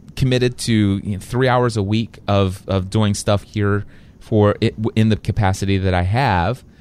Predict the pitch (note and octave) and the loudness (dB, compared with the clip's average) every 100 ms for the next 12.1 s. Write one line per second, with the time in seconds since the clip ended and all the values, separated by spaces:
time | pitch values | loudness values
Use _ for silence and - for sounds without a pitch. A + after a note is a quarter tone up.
0 | - - G#2 A2 A2+ G#2 A2 - G#2 G2 | -10 -2 2 2 2 0 -2 0 0 0
1 | G#2+ F#2+ F2 F2+ F#2+ F2 E2+ E2+ E2+ - | 0 2 2 2 0 -2 -2 -4 -2 -2
2 | F2 G#2 - G#2 G#2 G2 F#2 - - - | -2 -4 -2 0 2 2 0 -6 -20 -10
3 | F#2 F2 F2+ E2+ B2 G2 F#2 G#2 G#2 G2+ | -8 -2 0 0 0 -4 -4 -2 0 0
4 | F#2 F2+ - E2+ B2 - - - - - | 0 -4 -4 -2 -2 -8 -18 -20 -8 -2
5 | A2+ A2+ B2 D#3+ D3+ B2+ A#2 A2 - G#2 | 2 2 2 2 2 2 2 -2 -2 -4
6 | - G2+ G2+ G2+ F2+ F2 F#2+ - D#3+ - | -2 0 2 2 0 0 -2 -2 -4 0
7 | G2 F2 - - - - - - - - | 0 0 -4 -14 -20 -20 -20 -20 -20 -6
8 | - C3+ C3+ E3 D#3 D3+ C3 A2+ B2 A2+ | 2 2 2 2 2 4 2 2 2 0
9 | - F#2+ G2 F#2 F2+ F2+ - E2 C3 F3 | 0 -4 -4 -6 -6 -6 -6 -2 0 2
10 | F3 D#3+ A2+ - - - - C3+ D#3 A#2 | 2 2 2 -2 -16 -20 -2 0 0 2
11 | D#3+ B2 A2+ A3+ C#3+ - F2+ F#2+ G2 G#2 | 2 4 6 6 2 0 0 0 0 0
12 | A#2 | -2